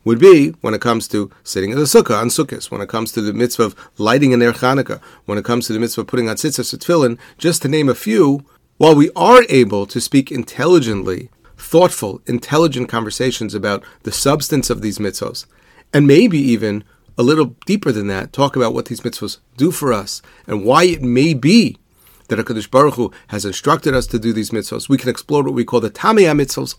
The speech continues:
Ultimately, we do these things because Hashem told us to do so, and we would not have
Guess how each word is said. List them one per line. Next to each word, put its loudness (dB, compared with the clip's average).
Ultimately, 0
we 2
do 0
these -2
things -2
because -4
Hashem -2
told 0
us -4
to -8
do -8
so, -2
and 2
we 6
would 2
not 0
have -2